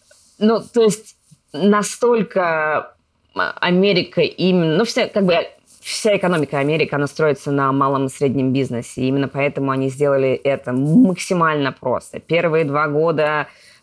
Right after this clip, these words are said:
тебя вообще никто не трогает, никаких там, никакие там, э, налоговые, никакие проверки, ничего это не происходит. Можно показывать абсолютный минус,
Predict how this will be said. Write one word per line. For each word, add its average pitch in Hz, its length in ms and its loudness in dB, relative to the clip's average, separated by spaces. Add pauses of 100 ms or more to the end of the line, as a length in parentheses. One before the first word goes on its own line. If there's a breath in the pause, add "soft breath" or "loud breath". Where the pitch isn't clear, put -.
(220)
тебя 120 380 0
вообще 156 200 0
никто 143 260 -2
не 139 140 0
трогает, 123 500 -2
никаких 135 520 -2
там, 131 920 -2
никакие 147 400 -2
там, 127 480 -2
э, 127 440 -6
налоговые, 139 680 0
никакие 156 280 -4
проверки, 143 520 -2
ничего 135 360 -2
это 143 160 -6
не 143 80 -2
происходит. 135 580 -2
Можно 131 280 -4
показывать 143 440 -2
абсолютный 143 540 -2
минус, 147 400 0